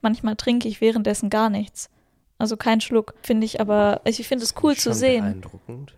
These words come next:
Speaker 1: Ha ja, also pro-, probiert mal zum Beispiel bei einer Präsentation oder so, vielleicht kennst du noch welche aus der Schule oder wenn ihr bei der Arbeit irgendwelche Sachen präsentieren müsst, man hat ja schon einen bappigen Mund und muss,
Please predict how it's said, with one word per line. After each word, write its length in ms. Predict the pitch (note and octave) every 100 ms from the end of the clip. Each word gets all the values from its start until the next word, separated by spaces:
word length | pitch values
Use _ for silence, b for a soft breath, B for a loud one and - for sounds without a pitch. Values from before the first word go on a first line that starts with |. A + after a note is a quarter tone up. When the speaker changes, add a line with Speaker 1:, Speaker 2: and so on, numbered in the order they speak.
| -
Speaker 1:
Ha 80 | G#3+
ja, 260 | G#3 G#3+ B3
also 300 | G#3+ G#3+ G#3
pro-, 200 | A3+ G#3
probiert 500 | - A#3 A#3 C4 A#3+
mal 280 | A3+ A#3
zum 120 | - A3
Beispiel 180 | A3
bei 60 | A3
einer 100 | G#3+
Präsentation 720 | - G#3 A3 A#3 - A3 G#3
oder 160 | G3+ G3
so, 160 | G3+
vielleicht 300 | F#3+ A3 G#3
kennst 260 | - G#3 -
du 60 | A3+
noch 100 | G#3+
welche 260 | G#3 A3
aus 120 | A3
der 100 | -
Schule 420 | G#3 - A#3+ A3+ A3
oder 200 | G3+ G3
wenn 120 | G3
ihr 220 | G3+ G3+ -
bei 80 | G#3+
der 120 | G3+
Arbeit 280 | - G#3+ G#3+
irgendwelche 320 | A3 G#3 G#3+
Sachen 200 | G#3 G#3+ A3+
präsentieren 520 | A3+ A3 A3 A#3+ A3+
müsst, 220 | A3+ - B B B B -
man 420 | G#3+ G#3+ G#3 G#3+ -
hat 220 | A3 G#3+
ja 460 | G#3+ G#3 G#3 G#3 - -
schon 500 | - A3 A3 G#3+ - -
einen 180 | G#3+ G3+
bappigen 460 | A3+ - A3 G#3
Mund 300 | G#3 A#3+ G#3+
und 120 | - G3+
muss, 300 | G#3+ -